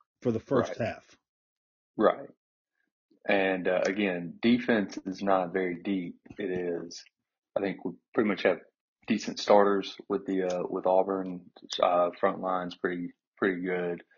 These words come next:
Speaker 2: Uh, D Bs, they're pretty good as well. Um, but the, the, the, the issue is, is that there is no depth and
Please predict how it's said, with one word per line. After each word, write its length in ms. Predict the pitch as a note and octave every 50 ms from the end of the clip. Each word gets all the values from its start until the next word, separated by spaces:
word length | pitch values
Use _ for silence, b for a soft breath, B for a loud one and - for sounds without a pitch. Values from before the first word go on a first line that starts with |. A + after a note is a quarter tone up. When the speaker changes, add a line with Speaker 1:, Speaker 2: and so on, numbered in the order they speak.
| b b b b b b _ - -
Speaker 2:
Uh, 240 | F#2 F#2 F2 E2+ D#2+ E2+
D 200 | G2 F#2+ F#2+ F2+
Bs, 320 | F#2+ F#2+ F#2+ F#2 F2+ E2+
they're 100 | - F#2
pretty 280 | F2 - - F2+ F2+ F2+
good 160 | F2+ F2+ F2 F2
as 120 | E2+ F2+
well. 480 | F2+ F#2 F#2 F#2 F2+ F2+ F2+ F2 - B B B B B B B B B - -
Um, 680 | G2 G2 G2 F#2+ F#2 F#2 F2+ F2 E2+ E2+ E2 D#2+ - _ _ _ _ _ _ _ _ _ _ _ _ _ _ _ _ _ _ _
but 440 | - A2 G#2 F#2+ F2+ F2+ F#2 - - _ _ _ _ _ _ _ _ _ _ _ _ _ _ _ _ _ _ - _ _ _ _ _ _ - G2
the, 180 | G2+ G2+ F#2+ F#2
the, 420 | F2 D#2+ F#2+ F#2+ F2+ - - - -
the, 260 | F#2 F2+ F2+ F2 - - F2+
the 280 | F#2+ F#2+ F2+ F2 A2
issue 380 | A2 - - - G#2+ G2 F#2+ F#2
is, 280 | F#2 F2+ F2+ F2 F2 F2
is 180 | F2+ F2+ F#2
that 300 | - F#2 F2+ F2 - -
there 200 | - G2 F#2 F#2
is 240 | F#2 F#2+ G2 F#2 F#2+
no 160 | F#2 F2 F2
depth 500 | E2+ E2 - F2+ F2 E2+ F2 - - - - - - - b b b b b b _ _ _ _
and 760 | - F#2 F2+ F2 F2 F2 E2+ E2+ E2+ E2+ E2+ E2+ E2+ E2+ F2